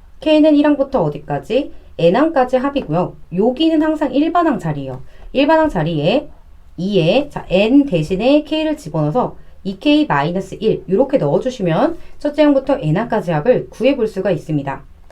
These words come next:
자, 시그마 기호는 이렇게 마이너스 일 때는 각각 줄 수 있죠. 여기 다시 K는 일 항부터 N항까지 합이고 이 케이 제곱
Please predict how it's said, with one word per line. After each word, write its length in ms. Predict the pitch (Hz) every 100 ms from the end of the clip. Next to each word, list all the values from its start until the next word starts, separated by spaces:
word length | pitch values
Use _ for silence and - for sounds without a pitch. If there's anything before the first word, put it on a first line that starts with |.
| - - -
자, 140 | 160
시그마 400 | 156 294 359 349
기호는 680 | 339 190 233 214 196 277 320
이렇게 680 | 165 170 - - 269 277 277 - -
마이너스 560 | 151 160 202 262 269 202
일 120 | 190
때는 320 | 208 294 330
각각 360 | - 151 196 190
줄 180 | 180
수 140 | 175 220
있죠. 360 | 127 - 147 - - - - -
여기 240 | 156 180
다시 600 | 175 151 151 185 269 330 - - - - -
K는 420 | - 247 247 262 233
일 120 | 247
항부터 720 | 226 190 - 254 254 269 262
N항까지 540 | 165 170 185 185 180 190
합이고 680 | 180 180 226 269 294 294 -
이 180 | 175 165
케이 240 | 254 262
제곱 300 | 240 147 -